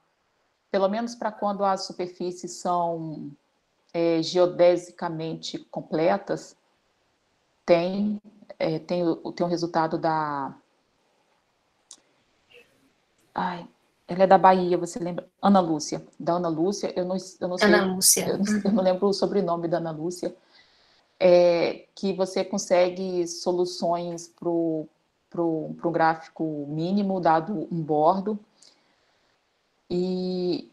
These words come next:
Speaker 1: isso, se for geodesicamente completo,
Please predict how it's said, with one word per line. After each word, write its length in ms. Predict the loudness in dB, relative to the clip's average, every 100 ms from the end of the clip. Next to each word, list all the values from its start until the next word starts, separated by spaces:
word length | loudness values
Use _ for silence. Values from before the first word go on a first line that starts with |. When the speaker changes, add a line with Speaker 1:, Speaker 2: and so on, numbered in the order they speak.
| _ -2
Speaker 1:
isso, 280 | 0 0
se 140 | -2 0
for 160 | 2
geodesicamente 680 | 4 8 8 6 2 -2 -4
completo, 1080 | -4 -6 -2 4 6 6 4 -2 -2 -2